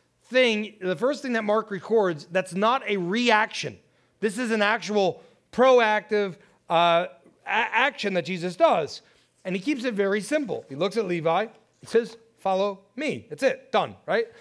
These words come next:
Very simple. Now we look on to the next scene, scene six.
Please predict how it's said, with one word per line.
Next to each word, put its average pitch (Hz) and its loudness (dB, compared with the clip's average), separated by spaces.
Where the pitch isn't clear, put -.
Very 175 0
simple. 208 -4
Now 185 0
we 202 0
look 208 0
on 220 0
to 220 0
the 226 0
next 247 0
scene, 127 -6
scene 170 -8
six. - -6